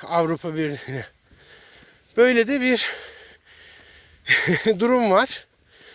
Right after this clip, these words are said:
O da ayrıca beni, eee, üzdü tabii. Yani ama bu şirketler babamızın hayrına bize bedavaya bu programları sağlamıyor. Onun da bilincinde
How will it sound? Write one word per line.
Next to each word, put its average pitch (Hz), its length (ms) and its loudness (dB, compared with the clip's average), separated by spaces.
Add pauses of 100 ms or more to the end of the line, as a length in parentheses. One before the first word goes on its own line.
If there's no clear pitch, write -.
(260)
O 254 140 0
da 254 80 4
ayrıca 190 440 2
beni, 226 260 2 (2000)
eee, 180 600 2
üzdü 254 340 2
tabii. 156 320 4 (140)
Yani 185 380 2 (540)
ama 233 280 2
bu 240 80 2
şirketler 233 720 0
babamızın 233 440 0
hayrına 214 560 4
bize 196 300 0 (1040)
bedavaya 208 560 4
bu 190 80 -6
programları 202 800 2 (1200)
sağlamıyor. 233 760 4 (100)
Onun 208 280 0
da 214 120 -2
bilincinde 208 560 -2